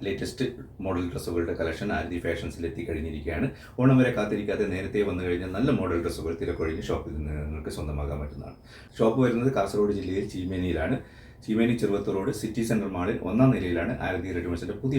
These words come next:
ഷോറൂം ആരതി ഫാഷൻസ് പ്രവർത്തിച്ചു വരുന്നത്. ഇനി ഇന്നത്തെ ഡ്രസ്സിന്റെ കളക്ഷൻ. ലേഡീസിന്റെ ലേറ്റസ്റ്റ് മോഡലായ പാൻസിന്റെ കളക്ഷനാണ് പരിചയപ്പെടുത്തുന്നത്. പാരച്യൂട്ട് ബാഗിയാണ്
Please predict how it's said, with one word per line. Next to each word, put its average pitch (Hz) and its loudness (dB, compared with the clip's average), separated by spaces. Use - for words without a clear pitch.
ഷോറൂം 85 0
ആരതി 85 -2
ഫാഷൻസ് 85 -4
പ്രവർത്തിച്ചു 73 -8
വരുന്നത്. 71 -12
ഇനി 139 4
ഇന്നത്തെ - -2
ഡ്രസ്സിന്റെ - -8
കളക്ഷൻ. - -10
ലേഡീസിന്റെ 127 2
ലേറ്റസ്റ്റ് 104 2
മോഡലായ 98 2
പാൻസിന്റെ 92 -2
കളക്ഷനാണ് 85 0
പരിചയപ്പെടുത്തുന്നത്. 82 0
പാരച്യൂട്ട് 107 2
ബാഗിയാണ് 104 6